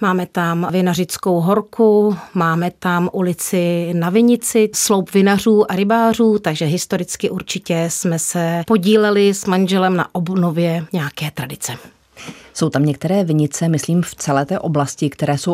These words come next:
Speaker 2: opravdu permanentně osázené od té středověké doby?
Speaker 1: Ne. Bohužel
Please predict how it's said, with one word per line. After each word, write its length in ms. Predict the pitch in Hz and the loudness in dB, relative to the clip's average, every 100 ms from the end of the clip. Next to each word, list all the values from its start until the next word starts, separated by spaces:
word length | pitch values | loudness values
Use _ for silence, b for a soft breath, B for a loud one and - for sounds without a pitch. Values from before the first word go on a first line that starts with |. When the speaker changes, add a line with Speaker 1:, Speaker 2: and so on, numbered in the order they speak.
| - | -4
Speaker 2:
opravdu 840 | - - 139 139 135 151 160 170 170 _ | -8 -4 -2 0 0 2 2 0 -2 _
permanentně 840 | 147 143 147 156 156 - 165 160 170 | -2 0 0 0 -2 -2 -2 0 0
osázené 760 | - - 143 147 147 151 156 - - | -4 -6 -4 -2 0 2 0 -2 -6
od 200 | 143 - | -10 -4
té 280 | 143 143 | -2 0
středověké 600 | 135 - 143 135 120 - 135 | -2 -6 -4 -4 -4 -6 -6
doby? 300 | - 180 277 _ _ _ _ - | -6 -6 -8 _ _ _ _ -6
Speaker 1:
Ne. 80 | 151 B B B B B | -6 B B B B B
Bohužel 540 | 190 185 208 233 220 | -2 0 2 4 4